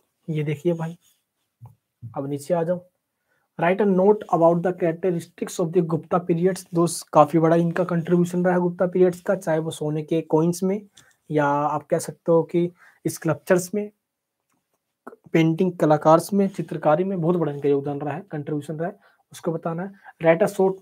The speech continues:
note about the dancing girl of the Indian Indus Valley, बहुत इंपॉर्टेंट ज्यादा क्वेश्चन है दोस्त, सबसे ज्यादा इंपॉर्टेंट क्वेश्चन है, ध्यान रखना। इंडस वैली भी क्वेश्चन, जो डांसिंग गर्ल है, इस पे दोस्त क्वेश्चन आता ही आता है, ध्यान रखना आप सभी को।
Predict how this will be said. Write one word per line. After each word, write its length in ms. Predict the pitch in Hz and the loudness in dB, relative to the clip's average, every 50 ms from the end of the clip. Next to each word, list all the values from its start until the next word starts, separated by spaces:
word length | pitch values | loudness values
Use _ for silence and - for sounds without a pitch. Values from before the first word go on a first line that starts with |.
| - | 0
note 240 | 208 208 208 - - - | 2 2 2 0 -4 -4
about 320 | 175 160 160 160 165 170 165 | 2 4 6 6 6 4 0
the 160 | 196 190 175 160 | 0 0 2 2
dancing 480 | 160 151 156 160 160 - - 214 202 | 0 0 0 -2 -4 -4 -4 -2 2
girl 160 | 185 202 214 - - | 2 2 2 2 0
of 160 | 190 160 156 | -2 -2 0
the 140 | 160 165 160 | 0 0 0
Indian 240 | 156 151 170 180 175 180 175 - - _ _ _ | 0 0 0 0 -2 -4 -8 -14 -20 _ _ _
Indus 340 | 170 156 156 170 156 151 143 | -4 -2 0 0 0 0 0
Valley, 200 | 147 143 143 160 147 _ _ - | -2 -2 -2 -6 -10 _ _ -10
बहुत 480 | 165 160 151 131 156 170 180 185 180 | -6 -4 -2 0 4 4 4 4 4
इंपॉर्टेंट 380 | 185 170 160 160 156 147 160 147 | 0 -2 0 0 -2 -2 -2 -4
ज्यादा 180 | 147 143 143 139 | -4 -4 -4 -6
क्वेश्चन 300 | 135 - 131 - - - | -8 -10 -16 -18 -20 -20
है 100 | - _ _ _ _ _ _ _ _ _ _ _ _ | -20 _ _ _ _ _ _ _ _ _ _ _ _
दोस्त, 180 | 170 190 185 - | -8 -8 -2 -2
सबसे 180 | - 175 - | -2 -2 4
ज्यादा 220 | - 214 208 202 202 | 6 6 8 8 6
इंपॉर्टेंट 360 | 196 185 190 180 - 208 190 | 2 2 -2 -4 -4 -6 -6
क्वेश्चन 240 | 196 175 - 190 185 | -6 -6 -6 -6 -4
है, 60 | 202 | -4
ध्यान 220 | 185 151 160 170 170 | -4 -4 -2 -4 -4
रखना। 280 | 170 - 180 196 226 - _ _ _ _ _ _ | -4 -4 -6 -6 -8 -8 _ _ _ _ _ _
इंडस 320 | 170 170 175 190 196 170 180 | 0 2 2 2 2 2 2
वैली 180 | 190 185 185 | 2 2 2
भी 100 | 180 190 | 2 2
क्वेश्चन, 560 | 185 190 175 - - - 185 180 180 180 175 170 | 2 0 -2 -2 -2 0 2 4 6 6 4 4
जो 600 | 151 175 175 175 175 175 170 170 180 190 190 - _ _ _ _ - | 4 4 6 6 6 6 4 2 2 0 -2 -8 _ _ _ _ -6
डांसिंग 540 | 175 156 151 156 156 156 151 - 208 196 185 | -2 2 4 4 4 4 0 -2 0 2 4
गर्ल 180 | 185 190 190 | 4 4 4
है, 160 | 175 160 196 220 - - _ _ _ _ _ - | 2 2 0 -2 -6 -12 _ _ _ _ _ -6
इस 100 | 175 180 | -6 -2
पे 140 | - 214 196 | 0 2 2
दोस्त 200 | 185 190 190 185 - | 4 2 2 0 -2
क्वेश्चन 260 | 185 170 - 190 175 | -4 -4 -2 -2 -2
आता 200 | 165 156 156 - | -2 -2 -2 0
ही 140 | 180 180 190 | 0 0 0
आता 220 | 180 165 175 175 170 | 0 -2 -4 -4 -4
है, 80 | 180 185 | -2 -2
ध्यान 260 | 175 147 151 160 170 | -2 -2 -2 -4 -4
रखना 220 | 165 170 170 170 | -4 -4 -4 -4
आप 60 | 165 156 | -6 -4
सभी 180 | - 170 165 165 | -6 -6 -6 -6
को। 140 | 165 - | -8 -12